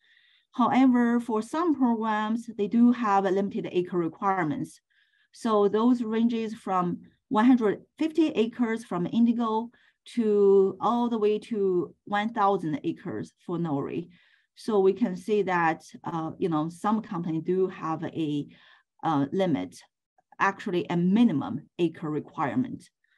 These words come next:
uh, for the farmers who want to enroll in their contract.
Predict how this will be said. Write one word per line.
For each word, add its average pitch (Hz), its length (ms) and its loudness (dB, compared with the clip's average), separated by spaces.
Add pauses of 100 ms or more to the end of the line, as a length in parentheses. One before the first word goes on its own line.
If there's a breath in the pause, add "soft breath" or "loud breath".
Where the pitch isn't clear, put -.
(300)
uh, 143 180 0
for 160 320 -4
the 127 260 -4 (180)
farmers 156 420 -4
who 175 120 -2
want 147 240 0
to 160 100 -8
enroll 156 420 -2
in 156 160 -4
their 135 180 -4
contract. - 480 -6